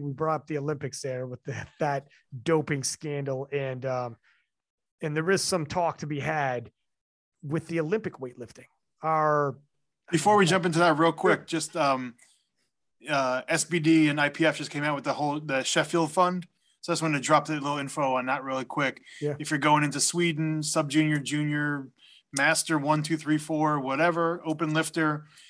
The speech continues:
Speaker 2: if you're not getting help with any of your travel expenses or your hotel, and you were hit, you know, financially by, you know, covid the last seventeen months, you know, go to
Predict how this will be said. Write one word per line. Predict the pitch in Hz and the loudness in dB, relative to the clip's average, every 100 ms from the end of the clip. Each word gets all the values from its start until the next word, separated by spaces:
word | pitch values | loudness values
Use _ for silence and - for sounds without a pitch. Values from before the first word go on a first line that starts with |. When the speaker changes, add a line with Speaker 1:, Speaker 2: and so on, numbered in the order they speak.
| _ | _
Speaker 2:
if | 160 151 | -8 0
you're | 160 151 143 139 135 - _ _ _ 151 | 4 6 6 4 0 -4 _ _ _ -8
not | 147 156 165 170 | 0 4 4 4
getting | 170 165 143 | 0 0 0
help | - 151 156 | 0 0 -2
with | 151 | -2
any | 151 147 | 0 0
of | 147 135 | 0 -2
your | 143 139 131 - _ _ _ _ _ _ _ _ | -2 -2 -4 -8 _ _ _ _ _ _ _ _
travel | - 156 147 151 | 0 4 4 2
expenses | 147 - 143 131 139 | -4 -4 -6 -4 -4
or | 139 | -2
your | 131 | -2
hotel, | 135 127 151 135 123 - - - - _ - | -4 -4 0 0 0 -6 -18 -20 -20 _ -2
and | 143 139 | 0 0
you | 139 | -2
were | 135 | 0
hit, | 147 139 _ | 0 -2 _
you | 180 151 | -4 0
know, | 127 120 - _ _ _ _ _ - | 0 -2 -8 _ _ _ _ _ -6
financially | - 151 151 143 143 139 | 0 2 2 0 -2 -2
by, | 135 127 | 0 0
you | 139 202 143 | -2 -6 -6
know, | 120 | -4
covid | - 139 131 | -2 -2 -2
the | 123 | 0
last | 131 123 | 2 2
seventeen | - 131 127 135 | 2 0 -2 0
months, | 170 196 165 - - - - - _ - 196 | 2 2 0 -4 -8 -14 -20 -20 _ -20 -10
you | 160 156 | 0 2
know, | 127 | 4
go | 123 151 | 2 4
to | 143 139 135 | 6 6 4